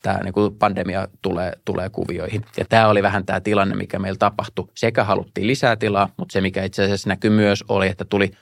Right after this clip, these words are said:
ostovoimakykyisiä paluumuuttajia muualta maailmalta – erityisesti Helsinkiin pääkaupunkiseudulle, jotka sit nosti näitä hintoja. Tää oli tää kehitys tässä koronakriisin aikana. Nyt kun me eletään tätä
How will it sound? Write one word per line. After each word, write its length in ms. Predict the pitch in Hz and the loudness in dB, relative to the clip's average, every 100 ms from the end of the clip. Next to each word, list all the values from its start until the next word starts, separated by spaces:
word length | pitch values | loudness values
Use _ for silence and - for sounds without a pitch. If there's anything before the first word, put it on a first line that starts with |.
| _ | _
ostovoimakykyisiä 1040 | - 117 - 104 101 95 95 95 98 101 95 - _ - | 0 0 4 4 4 2 -6 -6 -2 0 -2 -4 _ 0
paluumuuttajia 800 | 113 104 95 90 - - 92 95 | 2 2 0 -4 -8 -6 -4 0
muualta 400 | 110 104 90 98 | 2 2 2 0
maailmalta – 760 | 101 98 87 90 - - - - _ _ _ _ _ - | 2 2 0 -2 -6 -6 -4 -6 _ _ _ _ _ 0
erityisesti 480 | 95 95 92 - - | 2 2 -2 -4 -2
Helsinkiin 560 | 98 95 98 92 95 | -2 0 -2 -2 -4
pääkaupunkiseudulle, 880 | - 92 92 90 87 92 - 95 98 - - | 0 -2 0 -4 -4 -6 -4 -2 -4 -6 -2
jotka 240 | 95 95 95 | 0 0 -4
sit 120 | - | -2
nosti 280 | 90 - 82 | -6 -4 -4
näitä 220 | - - | -6 -8
hintoja. 320 | - - 82 - _ _ _ | -8 -6 -6 -6 _ _ _
Tää 200 | 110 98 | 2 4
oli 140 | 95 | 4
tää 200 | 92 95 | 2 0
kehitys 420 | 92 90 90 87 - | 0 -4 -6 -8 -8
tässä 320 | - - - - _ | -8 -6 -8 -10 _
koronakriisin 720 | - 90 92 87 92 85 - - _ _ - | -4 -2 -2 -6 -8 -8 -10 -16 _ _ -4
aikana. 400 | 95 92 82 107 - _ _ _ _ | -2 -2 -8 -12 -14 _ _ _ _
Nyt 200 | 120 147 | 2 2
kun 120 | - | 2
me 80 | 120 | 2
eletään 320 | 107 101 101 | 2 2 -2
tätä 260 | 98 101 101 | -2 0 0